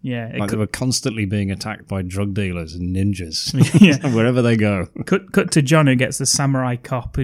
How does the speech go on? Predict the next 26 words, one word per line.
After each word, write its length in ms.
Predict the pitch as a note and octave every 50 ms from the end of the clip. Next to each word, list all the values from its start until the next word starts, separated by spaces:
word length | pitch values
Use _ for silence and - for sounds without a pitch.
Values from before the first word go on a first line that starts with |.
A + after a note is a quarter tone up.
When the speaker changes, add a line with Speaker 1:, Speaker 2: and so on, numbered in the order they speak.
| B2+ B2
Speaker 1:
um, 380 | A#2 A2+ A2+ A2+ A2+ A2+ A2+ A2
treatment 480 | - - C#3 C3+ B2+ - B2 A#2+ A2+ A#2
where 180 | A#2 A#2 A#2
he's, 140 | A#2 A#2 A#2+
he's, 260 | B2 B2+ B2 - -
like, 300 | - B2+ A#2+ - - -
chin 320 | - - - D3 C#3+ C#3 C3+
upwards 640 | B2+ - - - B2+ A2+ G#2+ A#2+ B2 - - - -
Speaker 2:
<laughs> 40 | -
Speaker 1:
with 120 | A#2 A#2
space 460 | - - - - D3 C3+ C3+ A#2+ -
above 200 | C#3 B2 B2+ A#2
his 140 | B2 B2 A2+
head. 400 | - C3+ B2+ A#2+ A2 A2+ C#3 - - - - - -
And 140 | C3 C3 C3
he 60 | B2+
says, 460 | C3+ D3 E3+ D3+ D3 C3 B2 B2+ - - - -
"Now 280 | - C3+ C3 C3+ C3+ C3
we're 180 | B2+ C3 C3
all 120 | C3 B2+ A#2+
safe," 440 | - - - C#3+ C3 B2+ A2+ G2+ -
smiling. 720 | - - C#3 B2+ A#2+ A#2 A2+ G#2+ G#2+ G#2+ G#2 G#2+ A2 G#2+ - _ - D#3 - - _ _
Speaker 2:
<laughs> 340 | - - - _ _ _ -
Speaker 1:
Mark 360 | C#3+ C3+ B2+ B2+ C3+ C#3 -
says, 340 | - C3 A#2+ A#2 A2+ - - _ _ _ _ _ - -
"Jim, 520 | B2 C3 C#3 C#3+ D3 D3 D3 C#3+ -